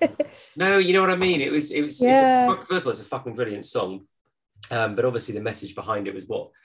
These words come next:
Speaker 2: got such a positive reaction, which, um,
Speaker 1: Mm.
Speaker 2: which is great, but also sad that we sort of need it. What was your, um, h-, how did you feel, like, sort of almost having a bit of a, um,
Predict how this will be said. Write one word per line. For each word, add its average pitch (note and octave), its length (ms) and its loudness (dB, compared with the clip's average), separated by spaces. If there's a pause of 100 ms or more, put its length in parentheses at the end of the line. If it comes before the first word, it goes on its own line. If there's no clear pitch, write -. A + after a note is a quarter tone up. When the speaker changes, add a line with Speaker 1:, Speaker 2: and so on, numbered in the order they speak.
(280)
Speaker 2:
got A2 220 -4
such A#2+ 200 -8
a A#2 40 -18
positive F#2+ 320 -10
reaction, G2+ 400 -8
which, - 320 -10
um, G#2 300 -2
Speaker 1:
Mm. A2+ 40 0
Speaker 2:
which A2 200 -6
is G2 100 -10
great, A2 400 -2
but G2+ 100 -6
also G#2+ 220 -6
sad G#2+ 280 -6
that G2 100 -8
we G2+ 240 -8 (340)
sort G#2 200 -16
of G2+ 60 -10
need A2+ 180 -6
it. - 120 -4 (160)
What D#3 160 4
was D3+ 160 0
your, C#3+ 540 2 (180)
um, B2 540 -4
h-, B2+ 80 -12
how E3 180 -2
did D3+ 120 -4
you D3 80 -6
feel, D#3 320 -4
like, G2+ 340 -6
sort A2+ 160 -12
of G#2 100 -16
almost A#2 360 -6
having A#2 360 -8
a G#2+ 40 -6
bit A2+ 180 -2
of G#2+ 100 -6
a, G#2+ 480 -4
um, G2+ 460 -6